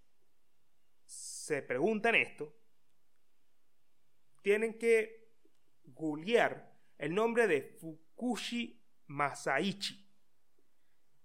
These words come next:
que fue el fundador de lo que se considera como la mayor colección mundial de tatuajes arrancados a cadáveres. O sea, es, fue un médico de profesión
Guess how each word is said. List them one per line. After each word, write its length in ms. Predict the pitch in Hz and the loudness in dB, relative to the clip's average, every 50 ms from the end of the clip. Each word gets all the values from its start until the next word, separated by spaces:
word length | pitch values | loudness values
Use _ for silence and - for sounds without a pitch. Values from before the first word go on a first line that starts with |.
| - - - - - - - - - - - - - - - - - - - - - - - - - - - - | -20 -20 -20 -20 -20 -20 -20 -20 -20 -20 -20 -20 -20 -20 -20 -20 -20 -20 -20 -20 -20 -20 -20 -20 -20 -20 -14 -2
que 160 | - 165 165 | 0 0 0
fue 580 | 165 - 220 226 233 240 - - - - - - - | 2 4 6 6 6 6 4 2 -4 -12 -10 2 4
el 380 | 180 196 190 180 170 165 156 | 6 8 8 8 6 4 2
fundador 880 | - - 190 180 170 160 156 151 147 185 220 208 147 127 127 - - - - - - | 0 -2 -2 -2 0 0 2 4 4 6 6 4 4 2 -2 -10 -16 -20 -20 -20 -20
de 360 | - - 202 139 160 156 151 | -20 -18 -8 -4 0 0 0
lo 120 | 151 139 | 0 0
que 140 | - 165 151 | 0 0 0
se 160 | - 160 151 | 0 -2 -2
considera 560 | - 156 143 - - 151 165 190 214 214 214 | -2 -2 -2 -2 -4 -2 2 4 4 4 4
como 260 | - 185 160 156 165 160 | 4 -2 0 0 0 0
la 220 | 156 156 151 156 | 2 2 0 0
mayor 500 | 156 151 147 147 147 196 226 247 233 233 | 0 -2 -2 -2 2 4 4 4 4 2
colección 600 | - 247 214 160 - - - - 208 208 208 208 | -2 0 0 0 -2 -4 -6 -4 -2 -2 -2 -4
mundial 680 | 208 208 220 214 208 208 202 196 214 233 226 208 180 151 | -4 -2 -2 -2 -2 -2 -4 0 4 6 6 6 6 4
de 140 | 160 151 147 | 0 -2 0
tatuajes 560 | - 147 139 139 - 190 208 233 214 208 208 | 0 0 0 0 0 -2 0 0 0 -2 -4
arrancados 800 | 175 147 135 131 131 123 120 - - 196 208 220 214 208 180 165 | -6 -6 -8 -8 -10 -10 -10 -6 -4 -4 -2 -2 -2 -4 -6 -8
a 80 | 147 - | -10 -10
cadáveres. 760 | 120 113 113 117 113 104 101 92 - - - - - - - - - - - - - - - - - - - | -8 -6 -4 -2 -4 -4 -6 -10 -16 -18 -18 -20 -20 -20 -20 -20 -20 -20 -20 -20 -20 -20 -20 -20 -20 -20 -14
O 60 | - | -4
sea, 200 | - 165 143 - | 0 2 2 2
es, 200 | - - - - | 2 -2 -6 -6
fue 160 | - - 190 | -2 0 0
un 160 | 202 214 214 | 0 0 0
médico 360 | 220 233 233 233 220 226 - 147 | 0 0 0 0 -2 -4 -4 -2
de 120 | 131 120 | -2 -4
profesión 680 | - 123 120 - - - - - 220 170 127 139 - | -6 -8 -12 -10 -10 -8 -4 -2 -2 -2 -2 -6 -14